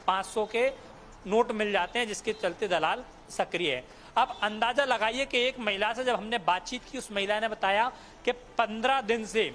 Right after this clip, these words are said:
प्रतिदिन वो महिला दस नोट लेकर जा रही है, यानी कि पन्द्रह गुणा दस अगर कीजिए तो डेढ़ सौ नोट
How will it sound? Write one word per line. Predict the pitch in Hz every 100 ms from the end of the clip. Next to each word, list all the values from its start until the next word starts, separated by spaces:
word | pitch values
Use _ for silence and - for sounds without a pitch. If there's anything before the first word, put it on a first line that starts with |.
| - - -
प्रतिदिन | 202 196 247 254 233
वो | 226 220
महिला | 196 180 190 214 175
दस | 196 -
नोट | 185 196
लेकर | 175 170 175 160
जा | 139
रही | 131 127
है, | 117 113 - - -
यानी | 180 220 254
कि | - 277 285 - - -
पन्द्रह | 214 220 240 262
गुणा | 196 220 254 175
दस | 233 247
अगर | 226 240
कीजिए | - 190 254
तो | 226 170
डेढ़ | 160 233
सौ | 233 233
नोट | 196 208 247